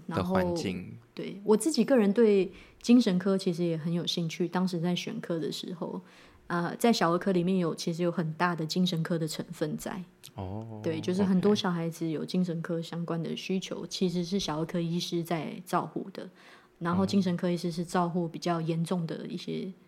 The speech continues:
Speaker 1: 哦。
Speaker 2: 呃，病例，那比较，呃，常见的，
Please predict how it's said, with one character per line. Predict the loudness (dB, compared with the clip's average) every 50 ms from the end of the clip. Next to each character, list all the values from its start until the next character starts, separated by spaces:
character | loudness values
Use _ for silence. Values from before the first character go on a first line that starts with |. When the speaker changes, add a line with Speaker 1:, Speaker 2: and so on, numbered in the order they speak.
| _ _ _ _ _ _ _ _ _ _ _
Speaker 1:
哦。 | -8 -6
Speaker 2:
呃， | -6 -6 -8
病 | -2 0 2 2 2 0
例， | -2 -4 -4 -6 -8 -12 -16 -20 -20 -20 -20 _ _
那 | -6 -4 -4 -4 -6 -10 -14 -18 -20 -20 _ _ _ _ -20 -12 -8
比 | -6 -4
较， | -2 0 0 0 0 -2 -6 -10 -12 -16 -20 -20 -12
呃， | -10 -10 -8
常 | -4 -4 -2 0 0 0 2
见 | 2 2 2 2 0 -4
的， | -8 -8 -10 -12